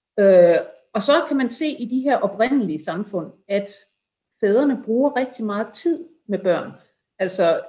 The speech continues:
øh, måske ikke så meget, når de er helt små, men ret hurtigt, så er det fædrene, der ligesom skal lære børnene, hvordan, hvordan begår du dig i det her samfund, hvordan, øh, laver du de ting, vi nu, øh,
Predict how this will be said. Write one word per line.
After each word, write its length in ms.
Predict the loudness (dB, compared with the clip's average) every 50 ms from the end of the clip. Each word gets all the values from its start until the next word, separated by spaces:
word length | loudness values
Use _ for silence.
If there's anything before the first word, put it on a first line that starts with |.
| -10 -8
øh, 240 | -6 -6 -6 -6 -8 -12 -20 _ _ _ _ _ _ _ _ _ _
måske 260 | -4 -4 -2 0 0 0
ikke 120 | 0 0
så 80 | 0 0
meget, 200 | 0 0 0 -2
når 60 | -2
de 80 | -2
er 40 | -2
helt 220 | -2 -2 -2 -4 -4
små, 360 | -6 -6 -4 -4 -6 -6 -6
men 300 | -4 -4 -2 -4 -6 -10 -10 -4 -4
ret 80 | -4 -4 -4 -4
hurtigt, 540 | -2 0 0 0 -2 -6 -10 -12 -20 -20 _ _ _
så 160 | _ -4 -2
er 40 | -2
det 100 | -2 -2
fædrene, 380 | -2 0 2 2 2 0 0 -2
der 60 | -4
ligesom 420 | -4 -4 -6 -6 -8 -8 -8 -10 -18 _
skal 240 | -20 -8 -4 -2 0
lære 340 | 0 2 2 2 2 0 0 -2
børnene, 300 | -2 -2 -2 -4 -6 -8
hvordan, 520 | -6 -6 -4 -2 -2 -2 -2 -4 -4 -8 -14 _ _ _ _ _ _
hvordan 480 | -2 0 0 0 0 -2 -4 -6 -8 -4
begår 360 | -4 -2 0 2 2 2 2 0
du 120 | -2 -4
dig 200 | -4 -6 -6 -6 -8
i 80 | -6
det 140 | -4 -4 -2
her 100 | -2 -4
samfund, 560 | -6 -8 -8 -6 -6 -6 -6 -6 -6 -6 -6 -10 -16 _ _ _ _ _ _ _ _
hvordan, 640 | -4 -4 -2 0 0 0 0 0 -2 -4 -6 -8 -6 _
øh, 340 | -2 -2 -2 -4 -6 -8 -10 -14 -16 -14 -8
laver 260 | -4 0 2 2 2
du 100 | 0 -2 -6 -6
de 80 | -8
ting, 360 | -8 -4 -4 -6 -6 -6 -12 _ -14
vi 200 | -10 -6 -4 -2
nu, 360 | -2 -2 -2 -4 -6 -10 -18 _ _ _ _ _
øh, 400 | -6 -6 -6 -6 -8 -10 -10 -12